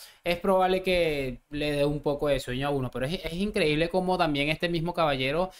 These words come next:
empieza a decir ahí que algo pasa cuando el Madrid se enfrenta al Getafe y al Español. Mm, pero tam-, tampoco tiene la,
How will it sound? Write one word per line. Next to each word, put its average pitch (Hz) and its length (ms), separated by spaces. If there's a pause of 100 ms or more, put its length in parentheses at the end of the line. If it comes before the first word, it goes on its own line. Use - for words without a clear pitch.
(200)
empieza 156 480
a 160 40
decir 143 420
ahí 151 340
que 147 480
algo 156 320
pasa 160 340
cuando 143 340
el 131 80
Madrid 127 240
se 151 100
enfrenta 151 320
al 131 60
Getafe 139 420
y 143 80
al 135 100
Español. 202 640 (1300)
Mm, 196 500
pero 190 280
tam-, 180 220
tampoco 175 460
tiene 196 200
la, 190 120